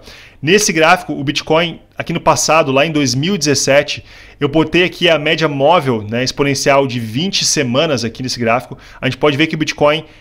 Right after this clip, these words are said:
ele pode testar essa região aqui do, ele te-, ele testou, na verdade, várias vezes aqui, ó, essa média móvel de vinte semanas, né? Ele, ele, ele subiu,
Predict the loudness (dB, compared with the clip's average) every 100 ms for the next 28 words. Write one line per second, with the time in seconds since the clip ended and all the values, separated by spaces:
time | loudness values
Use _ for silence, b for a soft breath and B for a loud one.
0 | B -2 -2 2 4 6 4 -4 -2 -2
1 | 0 2 0 -2 -4 0 0 0 0 0
2 | 0 -2 -6 -4 -2 -2 -4 -6 -6 -4
3 | -4 0 2 4 2 -2 -2 2 2 2
4 | 2 4 2 -2 -2 -4 0 0 0 B
5 | B -4 -2 0 0 2 2 2 0 -4
6 | -4 -4 -2 2 2 0 -4 -6 -8 -8
7 | -8 -6 -8 -8 B B -4 -2 -4 0
8 | 2 2